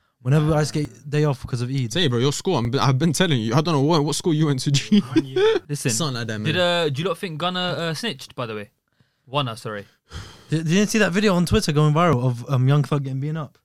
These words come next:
Speaker 2: That's not Young Thug, G. That's
Speaker 1: Was that
Speaker 2: someone
Speaker 1: him?
Speaker 2: who's, <laughs> who's associated with him.
Speaker 3: Young
Speaker 1: Is
Speaker 3: Thug getting
Speaker 1: it?
Speaker 3: beaten up?
Speaker 2: Yeah.
Speaker 1: So why didn't the caption said Young Thug? I was like, I
Speaker 2: It says
Speaker 1: try-, I
Speaker 2: Young,
Speaker 1: bet, I was
Speaker 2: Young,
Speaker 1: barely trying to look at that. Is that, is that him? Is that not?
Speaker 2: Young Thug's, like, one of his, his goons
Speaker 3: No,
Speaker 2: or
Speaker 3: no, but
Speaker 2: something.
Speaker 3: you know when Gun-,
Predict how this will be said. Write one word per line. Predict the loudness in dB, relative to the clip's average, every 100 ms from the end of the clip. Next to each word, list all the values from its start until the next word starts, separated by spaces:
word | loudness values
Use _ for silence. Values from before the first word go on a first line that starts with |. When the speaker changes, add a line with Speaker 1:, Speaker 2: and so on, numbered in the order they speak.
| -12
Speaker 2:
That's | -8 -4
not |
Young | -4 -4
Thug, | -4 -4
G. | -6 -8
That's | -4
Speaker 1:
Was | -2
that |
Speaker 2:
someone | 0 0
Speaker 1:
him? |
Speaker 2:
who's, | 0 -2 -2
<laughs> | -2 0
who's | 0 0
associated | -2 -2 -2 -2 -4
with | -6
him. | -10 -12 _ _
Speaker 3:
Young | -6 -2
Speaker 1:
Is | 0
Speaker 3:
Thug | 2
getting | 2 2
Speaker 1:
it? | 0
Speaker 3:
beaten | -4 -12
up? |
Speaker 2:
Yeah. | -10 -6
Speaker 1:
So | 0 2
why | 4
didn't | 4 2
the |
caption | 0 -2 0
said | 0 2
Young | 2 2
Thug? | 2 0
I |
was | 0
like, | -2
I | 0
Speaker 2:
It |
says | 2 2
Speaker 1:
try-, | 2
I | 2
Speaker 2:
Young, |
Speaker 1:
bet, | 4 2
I |
was | 2
Speaker 2:
Young, | 4
Speaker 1:
barely | 2
trying | 2 0
to |
look | 0 -2
at | -6
that. | -4
Is | -2
that, | -2 -2
is |
that | -2 0
him? | 0 0
Is | -2
that | -4 -4
not? | -4 -2
Speaker 2:
Young | 0 -2
Thug's, | -4 -2 -2 -4
like, | -4 -2 -4
one | -6 -8
of | -8
his, | -8 -10 -14 -20
his | -20 -10
goons | -6 -4
Speaker 3:
No, |
Speaker 2:
or | -2
Speaker 3:
no, |
but | -2
Speaker 2:
something. | -2 -4
Speaker 3:
you | -4
know | -2 -4
when | -6 -6
Gun-, | -6 -8